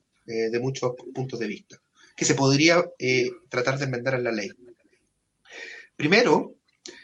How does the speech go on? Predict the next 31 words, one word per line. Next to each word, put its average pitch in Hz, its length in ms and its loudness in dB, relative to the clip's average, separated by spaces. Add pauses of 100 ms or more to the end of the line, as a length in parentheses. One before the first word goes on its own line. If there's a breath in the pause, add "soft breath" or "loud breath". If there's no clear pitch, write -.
(400 loud breath)
eh, 139 580 4 (320)
no 143 120 0
sé 220 200 2
por 220 180 0
qué 214 120 0
se 254 120 2
instaló 185 400 0
esta 185 240 -4
idea 170 260 0
en 233 60 -2
la 185 120 0
convención 160 760 -6 (140)
co-, - 320 -10
conve-, 123 320 -8
en 120 160 -8
la 120 80 -2
convención 131 400 -6
constitucional 135 760 -2 (600 soft breath)
de 151 160 0
que 156 120 0
necesitábamos 160 800 0
una 165 140 2
Defensoría 160 460 -2
del 160 140 -6
Pueblo 160 440 0
porque 165 600 0
no 151 140 0
había 170 260 4
Defensoría 123 400 -4
del 107 100 -8
Pueblo, - 300 -12